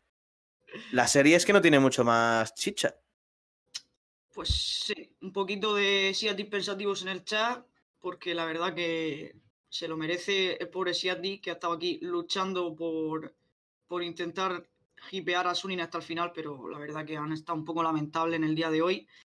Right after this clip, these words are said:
Speaker 1: Así que, pues nada, muchísimas gracias a todos por haber estado desde bien tempranito aquí. Gracias sobre todo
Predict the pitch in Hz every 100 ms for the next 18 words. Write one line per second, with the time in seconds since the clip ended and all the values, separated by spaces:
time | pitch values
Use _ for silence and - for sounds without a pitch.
0 | _ _ 180 180 - 208 190 170 196 185
1 | 175 165 156 - 180 185 202 185 185 190
2 | 220 196 196 190 175 190 180 170 175 175
3 | 180 170 165 156 - 170 156 170 156 127
4 | - - 196 196 185 175 170 165 160 160
5 | 175 165 175 156 - - - 160 156 170
6 | 160